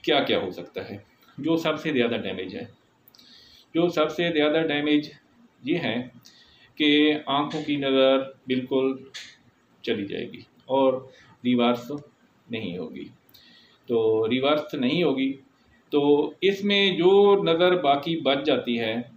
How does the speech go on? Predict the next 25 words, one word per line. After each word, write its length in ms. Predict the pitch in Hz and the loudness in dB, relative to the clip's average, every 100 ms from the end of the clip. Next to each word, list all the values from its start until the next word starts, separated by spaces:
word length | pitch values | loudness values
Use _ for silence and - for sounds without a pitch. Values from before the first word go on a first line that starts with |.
| - _ _ _ - | -20 _ _ _ -10
तो 80 | 156 - | -10 -6
उसको 400 | 190 202 - 165 147 147 147 151 _ _ _ _ - - | -2 -2 -2 2 4 6 4 0 _ _ _ _ -18 -4
महफूज 460 | 131 135 143 180 175 | 0 2 2 0 0
करने 260 | 143 139 131 | -2 -2 -2
के 180 | 123 120 | 0 0
लिए 340 | 120 113 117 120 - _ _ - | -2 -6 -6 -8 -12 _ _ -8
कुछ 180 | 143 - | -8 -6
treatment 500 | 123 123 120 113 120 - _ _ _ | -2 -2 -2 -4 -6 -8 _ _ _
किए 200 | - 135 104 | -2 0 0
जाते 300 | 95 92 95 | -2 -6 -10
हैं 160 | 107 - _ _ - | -12 -14 _ _ -4
जिनको 300 | 117 120 117 | -4 -2 -4
फॉलो 320 | 104 101 113 - - _ _ | -2 -4 -6 -8 -16 _ _
करना 200 | 127 147 156 | -4 -2 0
चाहिए। 400 | 131 120 120 120 | 0 0 0 0
doctor 500 | 131 147 147 151 151 147 - _ _ _ _ - | 0 -2 0 0 0 -2 -12 _ _ _ _ -4
को 140 | 127 | -2
check 260 | 120 143 151 | -2 -4 -2
करा 220 | 135 123 120 | 0 2 0
के 140 | 113 117 139 - _ - | -2 -6 -8 -18 _ -14
उनके 260 | 139 143 | -10 -4
मशवरे 340 | 127 127 147 143 | -4 -4 -4 -4
के 120 | 117 | -4
साथ 360 | 107 104 107 - _ _ - | -6 -6 -6 -14 _ _ -8
treatment 440 | 117 104 110 120 | -6 -6 -8 -10